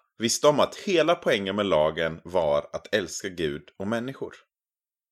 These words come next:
Men det försvann lätt bort bland alla tekniska detaljer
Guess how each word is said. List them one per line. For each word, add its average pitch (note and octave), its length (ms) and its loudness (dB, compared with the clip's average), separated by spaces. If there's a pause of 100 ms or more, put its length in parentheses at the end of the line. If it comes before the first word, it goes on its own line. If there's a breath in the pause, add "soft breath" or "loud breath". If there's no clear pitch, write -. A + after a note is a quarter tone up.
(120)
Men G#2+ 200 0
det A2 120 4
försvann D3+ 600 -2
lätt - 320 -6
bort - 380 -10 (280 soft breath)
bland A2+ 180 4
alla A2+ 180 4
tekniska - 640 -4
detaljer G#2+ 680 -6